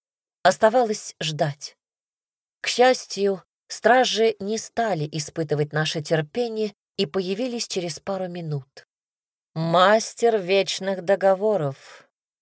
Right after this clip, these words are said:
мы услышали твои доводы и приняли их», торжественно провозгласила Ирида,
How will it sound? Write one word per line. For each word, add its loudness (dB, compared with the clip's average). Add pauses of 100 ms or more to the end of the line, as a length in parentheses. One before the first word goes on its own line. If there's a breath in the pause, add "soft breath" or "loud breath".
мы 2
услышали 0
твои 0
доводы 0 (400)
и 4
приняли -2
их», -8 (480)
торжественно 2
провозгласила 0
Ирида, -8